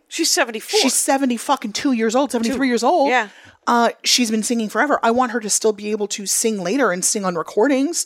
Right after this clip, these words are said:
Speaker 1: Yeah.
Speaker 2: So, like, I get it.
Speaker 1: So what does she do? Just play the songs and
Speaker 2: She
Speaker 1: kind
Speaker 2: does
Speaker 1: of
Speaker 2: T V tracks just like most of us, you know what I mean, that go out there and perform and, and sing and do stuff. So it's basically backing tracks.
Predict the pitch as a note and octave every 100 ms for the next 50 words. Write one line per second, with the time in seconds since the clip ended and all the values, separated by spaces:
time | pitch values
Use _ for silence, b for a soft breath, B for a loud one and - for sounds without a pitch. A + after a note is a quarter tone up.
0 | - G#3+ F3+ D#3+ D4+ - F#3+ D#3+ F#3 F#3+
1 | - _ B B B B E4 D#4 C4+ -
2 | C#4 B3+ A3+ - A3+ A3 G3 A3 G#3 G#3
3 | G#3+ - D5 B4 - C4+ C4+ B3 A#3+ -
4 | A3 A3+ F#3 F#3 - G3 C4+ - B3 A#3+
5 | A#3 A#3 G#3 F#3 G#3 G3 G#3 G3+ - G#3
6 | D4 A3+ E3 G3 F#3 - A3 A#3 G3+ G#3
7 | C#4+ - G#3 - G#3+ A#3 A3 F3 D#3+ E3
8 | A3+ A#3+ D4 F4+ -